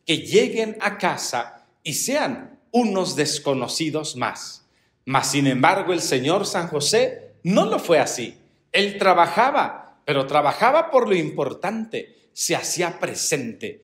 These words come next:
El niñito Jesús lo disfrutaba y lo aprovechaba siempre. Amén. La quinta virtud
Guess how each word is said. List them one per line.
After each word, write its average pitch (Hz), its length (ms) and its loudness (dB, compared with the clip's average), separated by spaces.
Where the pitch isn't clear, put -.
El 165 220 2
niñito 185 500 2
Jesús 220 380 -2
lo 240 140 4
disfrutaba 165 1080 -4
y 190 140 2
lo 143 120 4
aprovechaba 131 720 0
siempre. 110 840 -4
Amén. 104 920 -2
La 151 400 0
quinta 202 440 -2
virtud 156 680 -4